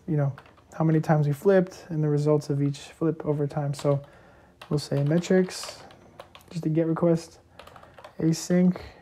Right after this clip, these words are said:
callback, um,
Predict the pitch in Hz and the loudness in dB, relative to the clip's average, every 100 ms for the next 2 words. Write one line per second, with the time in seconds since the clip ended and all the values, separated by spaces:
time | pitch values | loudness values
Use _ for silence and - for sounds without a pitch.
0 | - - - _ _ _ - 170 170 175 | -20 -20 -20 _ _ _ -6 0 2 2
1 | 185 - - - - _ _ _ _ _ | 0 -4 -20 -20 -20 _ _ _ _ _
2 | _ 160 151 143 143 | _ -2 -2 0 -2